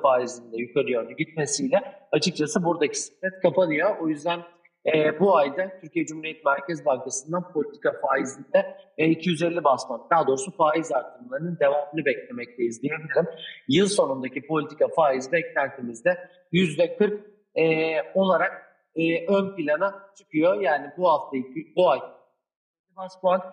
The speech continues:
önümüzdeki hafta, önümüzdeki ay iki yüz elli bas puanlık bir, e, faiz arttırımıyla yılı yüzde kırklık bir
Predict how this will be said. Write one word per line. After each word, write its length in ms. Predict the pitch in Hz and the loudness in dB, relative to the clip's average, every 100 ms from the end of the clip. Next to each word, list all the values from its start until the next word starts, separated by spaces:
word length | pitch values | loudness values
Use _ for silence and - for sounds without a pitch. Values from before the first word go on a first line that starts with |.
| - _ | -20 _
önümüzdeki 560 | 190 196 165 143 135 131 | 0 2 0 -2 0 0
hafta, 460 | 123 - 190 - - 175 | 0 -2 -4 -6 -6 0
önümüzdeki 600 | 185 196 175 175 - 170 | 2 2 2 -2 2 0
ay 80 | 185 - | 0 -4
iki 100 | 185 | -6
yüz 140 | 160 | -2
elli 200 | 175 160 | -2 0
bas 280 | 135 127 - | 0 0 -4
puanlık 520 | 131 143 180 - _ | -6 -4 -6 -8 _
bir, 360 | 175 175 - _ _ | -2 -2 -10 _ _
e, 180 | 165 165 | 0 2
faiz 360 | 202 190 170 147 | 4 2 4 0
arttırımıyla 520 | 127 - 131 139 190 | 0 -6 -14 -10 -4
yılı 260 | 175 156 | -2 -2
yüzde 280 | 180 160 165 | -4 -6 -8
kırklık 440 | - 135 - _ - | -10 -12 -18 _ -4
bir 200 | 190 | -4